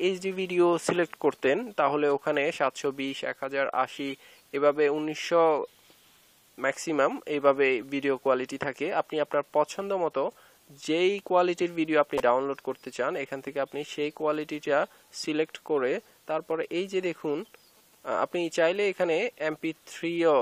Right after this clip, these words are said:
ডাউনলোড করে নিতে পারেন। এমপি থ্রির জন্য ধরুন এখানে অডিও এমপি থ্রি একশো আঠাশ কেবিপিএস এর, আপনি যেটা দরকার আপনার সেটা সিলেক্ট করে এই যে এখানে দেখুন ডাউনলোড অপশন আছে,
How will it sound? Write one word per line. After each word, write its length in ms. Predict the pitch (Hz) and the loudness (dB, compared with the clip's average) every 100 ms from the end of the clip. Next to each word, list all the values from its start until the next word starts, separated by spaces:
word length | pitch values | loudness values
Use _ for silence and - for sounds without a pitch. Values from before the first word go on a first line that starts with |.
| 62 - _ _ _ - | 2 -6 _ _ _ 0
ডাউনলোড 320 | 127 131 135 - | 2 2 -2 -4
করে 120 | 131 123 | -2 -2
নিতে 140 | 120 120 | -4 -4
পারেন। 160 | 127 180 160 | -4 -4 -6
এমপি 160 | 143 135 | -8 -12
থ্রির 220 | - 139 135 | -10 -8 -6
জন্য 160 | 143 139 151 | -6 -4 -4
ধরুন 240 | 127 139 139 | -4 -4 -8
এখানে 220 | 127 123 131 135 | -10 -8 -4 0
অডিও 260 | 127 123 120 131 | 0 -2 -6 -6
এমপি 160 | 127 127 - | -6 -10 -12
থ্রি 160 | - 135 208 _ _ _ _ _ _ 127 | -10 -8 -8 _ _ _ _ _ _ -6
একশো 160 | - 143 | 0 0
আঠাশ 240 | 143 131 127 - - | 2 0 -4 -6 -4
কেবিপিএস 560 | 139 131 - 123 120 123 | -4 -4 -6 -4 -2 2
এর, 80 | 139 247 - _ _ _ _ _ _ - | 2 2 -10 _ _ _ _ _ _ -10
আপনি 160 | 151 202 190 156 | -4 -4 -4 -2
যেটা 260 | 175 185 220 226 | 0 2 4 6
দরকার 280 | 190 - 151 147 | 4 6 6 6
আপনার 200 | 143 165 | 2 -2
সেটা 220 | - 156 156 - | -2 -2 -4 -4
সিলেক্ট 280 | 160 156 - | -4 -4 -2
করে 180 | 160 139 139 160 | 0 2 0 -4
এই 80 | 175 | -6
যে 60 | 180 160 | -6 -6
এখানে 200 | 175 170 | -6 -6
দেখুন 180 | 156 156 151 | -6 -8 0
ডাউনলোড 380 | 127 127 135 143 139 | 0 0 -2 -2 -4
অপশন 220 | - 139 120 | -4 -6 -6
আছে, 180 | - | -6